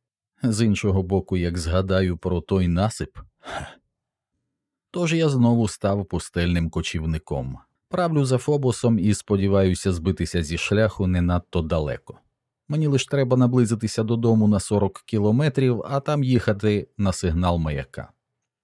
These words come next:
Я почуваюся оптимістично. Зараз я вперше думаю, що можу врятуватися з цієї планети,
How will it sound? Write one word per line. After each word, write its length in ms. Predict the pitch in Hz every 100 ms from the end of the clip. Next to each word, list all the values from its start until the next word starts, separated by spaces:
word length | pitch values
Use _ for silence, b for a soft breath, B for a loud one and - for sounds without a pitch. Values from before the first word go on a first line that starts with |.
| _ _ _ _ _ _ _
Я 100 | 185
почуваюся 640 | 175 - 170 165 160 -
оптимістично. 920 | 156 - 143 139 - - 65 - - - _ _ _
Зараз 400 | 120 104 98 92
я 140 | 98 92
вперше 480 | 82 92 87 -
думаю, 380 | 90 110 110 87
що 240 | 80 - 87
можу 320 | 87 87 87
врятуватися 800 | 82 90 110 110 92 - - 78
з 140 | 76
цієї 420 | - 85 80 80
планети, 600 | 78 80 76 73 71 71